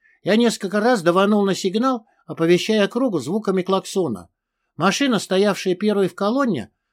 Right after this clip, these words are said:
пропустила мою Ниву, а мой пассажир приветливо помахал рукой такому же охраннику на воротах. Перед воротами стоял огромный стенд,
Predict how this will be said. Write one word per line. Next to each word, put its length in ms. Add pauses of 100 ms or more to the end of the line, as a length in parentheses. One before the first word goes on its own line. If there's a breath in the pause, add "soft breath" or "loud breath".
пропустила 640
мою 260
Ниву, 440 (220)
а 120
мой 180
пассажир 540
приветливо 580
помахал 520
рукой 460 (260)
такому 400
же 140
охраннику 520
на 120
воротах. 640 (600)
Перед 240
воротами 440
стоял 420
огромный 420
стенд, 480